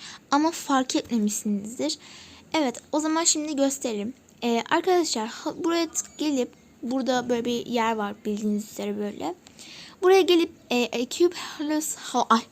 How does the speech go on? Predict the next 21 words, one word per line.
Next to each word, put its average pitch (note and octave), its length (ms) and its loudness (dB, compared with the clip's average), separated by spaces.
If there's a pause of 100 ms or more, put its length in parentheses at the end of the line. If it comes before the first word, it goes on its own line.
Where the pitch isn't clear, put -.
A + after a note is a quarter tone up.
Halos D4 520 0
dediğinizde C4+ 880 -2 (840)
böyle E4 220 8
gördüğünüz D#4+ 360 -2
gibi C4 220 -2
bir D#4+ 140 2
sürü D4 220 -2
Halos C#4+ 460 -2
çıkıyor - 340 2
arkadaşlar. G#3 520 -4
Ben A#3+ 160 4
ondan C#4 300 2
görmüştüm. G#3+ 520 -2 (760)
Şimdi G4+ 280 6
arkadaşlar F4+ 720 6
tamı F#4 280 0
tamına D#4 500 -2
altı B3 340 2
tane F#4 300 2
Halos'umuz D#4+ 680 -2
var. D4 240 2